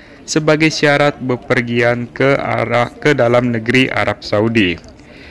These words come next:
Sembilan vaksin tersebut antara lain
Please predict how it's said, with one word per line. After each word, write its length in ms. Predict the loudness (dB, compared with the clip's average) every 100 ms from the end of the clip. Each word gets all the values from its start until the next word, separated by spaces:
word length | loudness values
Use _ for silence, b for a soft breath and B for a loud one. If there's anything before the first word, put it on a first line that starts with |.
| B
Sembilan 480 | -4 0 4 4 2
vaksin 480 | 0 -4 -2 -4 -2
tersebut 480 | -2 -2 0 -2 -2
antara 400 | -2 0 0 0
lain 560 | -2 -4 -4 -4 -10